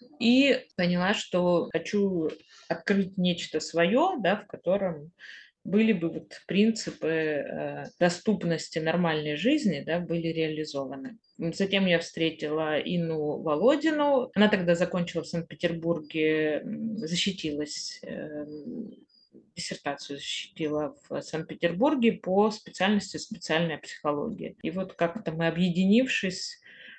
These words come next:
придумали, что можем как волонтёры, э, проводить субботние досуговые центры для ребят с нарушением развития. Вот первого октября две тысячи пятого года мы собрались на первое наше занятие.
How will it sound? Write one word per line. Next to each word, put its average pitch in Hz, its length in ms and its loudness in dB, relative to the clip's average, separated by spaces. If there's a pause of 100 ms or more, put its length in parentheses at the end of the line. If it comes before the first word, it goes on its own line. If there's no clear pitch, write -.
(120)
придумали, 202 480 4
что 175 200 -4
можем 170 360 0
как 160 220 -4
волонтёры, 214 1080 6
э, 151 600 -4
проводить 165 640 -2 (280)
субботние 170 720 0
досуговые 151 640 -4
центры 226 520 0
для 151 600 -2
ребят 170 420 0
с - 200 -8
нарушением 151 680 -4
развития. 139 640 -10 (560)
Вот - 160 -16
первого 208 320 6
октября 185 440 2
две 160 140 -8
тысячи 170 320 -10
пятого 156 440 -8
года 220 320 0
мы 160 160 -6
собрались 160 640 -8
на 156 140 -2
первое 151 460 -2
наше 139 320 -6
занятие. - 600 -12